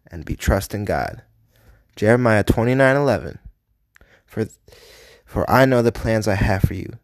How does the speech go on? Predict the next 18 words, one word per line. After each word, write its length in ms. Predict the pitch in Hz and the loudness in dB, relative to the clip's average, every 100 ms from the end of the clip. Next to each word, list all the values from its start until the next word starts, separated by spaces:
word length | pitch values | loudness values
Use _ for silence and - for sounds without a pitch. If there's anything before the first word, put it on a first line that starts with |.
| _ | _
declares 400 | - - - 98 | -14 -6 -6 -6
the 80 | 90 | -8
Lord. 360 | 64 67 - 120 - - _ _ _ _ - | -10 -10 -12 -16 -20 -20 _ _ _ _ -16
Plans 380 | - 107 107 - | -6 -4 -4 -8
to 100 | 117 | -8
prosper 500 | - 120 123 - 123 | 2 4 4 0 -4
you 260 | 123 120 | -2 -4
and 120 | - 104 | -4 -6
not 220 | 98 - | -6 -6
to 80 | 92 | -8
harm 300 | 98 82 78 | -8 -10 -10
you. 100 | - _ _ _ _ _ _ | -16 _ _ _ _ _ _
Plans 300 | - 110 101 | -8 -6 -4
to 100 | 110 | -4
give 200 | 104 95 | -2 -2
you 200 | 98 92 | -2 -2
a 40 | |
hope 380 | 92 104 113 - | 0 2 0 -2